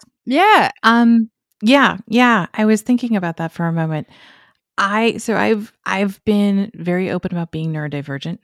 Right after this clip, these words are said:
Speaker 1: Yes.
Speaker 2: right? I've been very open
Speaker 1: Yeah.
Speaker 2: about the sensory processing issues and all those kinds of things, and
Speaker 1: Yeah.
Speaker 2: didn't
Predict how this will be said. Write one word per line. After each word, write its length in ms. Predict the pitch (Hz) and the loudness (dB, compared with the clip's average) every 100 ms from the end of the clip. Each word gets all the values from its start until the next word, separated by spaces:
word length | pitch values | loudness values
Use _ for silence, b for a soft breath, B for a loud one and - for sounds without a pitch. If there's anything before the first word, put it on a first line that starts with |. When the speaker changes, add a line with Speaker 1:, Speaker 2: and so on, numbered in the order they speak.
| - | -10
Speaker 1:
Yes. 160 | 202 - | -8 -6
Speaker 2:
right? 180 | 156 | -6
I've 160 | 143 165 | -6 -6
been 160 | 160 156 | -6 -6
very 220 | 151 156 | -6 -6
open 160 | 160 | -4
Speaker 1:
Yeah. 80 | 214 | -4
Speaker 2:
about 300 | 151 147 - | -2 -6 -8
the 160 | - 156 | -14 -20
sensory 400 | - 151 - 156 | -16 -16 -12 -8
processing 600 | - 214 202 202 190 185 | -2 -2 -2 -6 -8 -12
issues 320 | 185 - 170 - B B B | -12 -10 -10 -12 B B B
and 100 | 175 | -2
all 120 | 175 | -2
those 200 | 175 170 | -2 -6
kinds 240 | - 170 165 | -6 -6 -6
of 80 | - | -8
things, 320 | 160 156 156 | -6 -6 -8
and 380 | - 170 165 160 | -6 -2 -2 -2
Speaker 1:
Yeah. 140 | 208 196 _ - 160 | -4 -8 _ -20 -2
Speaker 2:
didn't 420 | 208 233 240 233 | 2 4 4 0